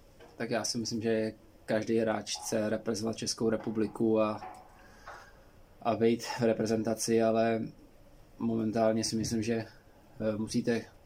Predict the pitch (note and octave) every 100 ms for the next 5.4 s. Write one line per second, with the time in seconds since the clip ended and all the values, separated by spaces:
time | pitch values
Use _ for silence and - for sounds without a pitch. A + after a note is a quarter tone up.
0 | - - - - A2+ G#2+ B2 A2+ A2+ -
1 | - A#2 - A#2 A2+ A2+ G#2+ - A2+ A2
2 | A#2 A#2 A2+ G2+ - - - - - -
3 | A2+ A2+ G#2+ A2 A2 A#2 A2+ A#2 A2+ A#2+
4 | A2+ A2+ A2 G#2+ A#2 - A2+ A2+ A2+ A2
5 | - A#2 -